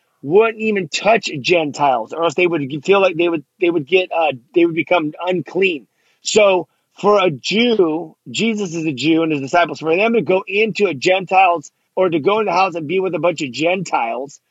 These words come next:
sinners, filthy sinners, and even if, uh, Jews and just filthy sinners, period, they would get un-,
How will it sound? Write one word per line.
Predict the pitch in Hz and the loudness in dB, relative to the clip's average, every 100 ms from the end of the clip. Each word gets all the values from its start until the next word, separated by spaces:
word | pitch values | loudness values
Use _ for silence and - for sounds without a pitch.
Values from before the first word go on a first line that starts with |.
| _ | _
sinners, | - - 214 220 175 156 | -14 -2 2 2 -2 -2
filthy | 190 202 202 175 | 2 2 2 -6
sinners, | - - 202 185 139 147 139 160 | -6 -2 0 0 -6 -8 -8 -4
and | 165 | -2
even | 180 202 196 | -2 0 0
if, | 185 - - | -2 -6 0
uh, | 165 160 147 131 | 4 6 4 2
Jews | 175 214 190 | 0 0 0
and | 170 214 190 - - | 0 0 -2 -10 -6
just | 190 - - | -6 -6 0
filthy | 208 170 | 0 0
sinners, | 151 170 151 139 | -2 -2 -2 -6
period, | - 196 165 135 135 135 _ - | -6 -4 -2 -2 -4 -10 _ 0
they | 160 | 2
would | 151 | 2
get | 139 170 | 2 0
un-, | 160 143 | -2 -4